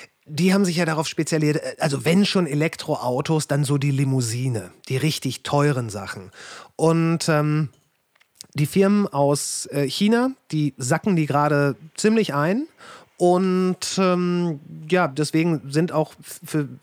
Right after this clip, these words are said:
viele, also bei V W und so weiter, brechen die Zahlen in China ein. Hier in Deutschland, äh, sowieso.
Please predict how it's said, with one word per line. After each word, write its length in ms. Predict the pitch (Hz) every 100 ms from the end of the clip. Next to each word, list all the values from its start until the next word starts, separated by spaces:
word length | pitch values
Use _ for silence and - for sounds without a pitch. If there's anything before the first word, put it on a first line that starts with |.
| -
viele, 540 | - 170 175 165 160
also 160 | 151 143 - - - _
bei 180 | 143 143
V 240 | - 143
W 140 | 131 165
und 100 | 151
so 100 | 143
weiter, 240 | 143 147
brechen 340 | 131 135 147 151
die 120 | 127
Zahlen 440 | - 135 143 170 -
in 180 | 165 156
China 500 | - 156 156 160 131
ein. 300 | 147 165 214 - - -
Hier 120 | -
in 80 | 139
Deutschland, 560 | 139 143 - 139 135 -
äh, 240 | 131 123 101 - 98
sowieso. 680 | 120 139 127 135 160 240